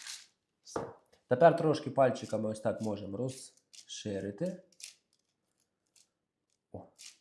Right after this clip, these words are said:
все, готово. І ось так залишаємо. І повторюємо такий процес з усіма тістовими заготовочками. Ось так в олію.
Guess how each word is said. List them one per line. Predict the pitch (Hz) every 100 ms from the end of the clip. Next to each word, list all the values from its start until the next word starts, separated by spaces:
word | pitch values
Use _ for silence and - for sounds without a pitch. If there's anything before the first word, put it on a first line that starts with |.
| _ _ _
все, | - - - - -
готово. | 107 117 98 - - _ _ _ _ -
І | 240 254 - -
ось | 117
так | - 151 151 107
залишаємо. | 120 123 - 90 87 95 -
І | 143
повторюємо | 147 185 196 175 135 123
такий | 117 135 139
процес | 139 147 220 247 -
з | 120
усіма | 117 135 156 196 - - -
тістовими | 135 139 143 117 101
заготовочками. | 110 110 - 85 - - 92 - _ _ - - _ _ _ _ _ _ _ _ -
Ось | - 107
так | - 90
в | 101
олію. | 104 98 120 202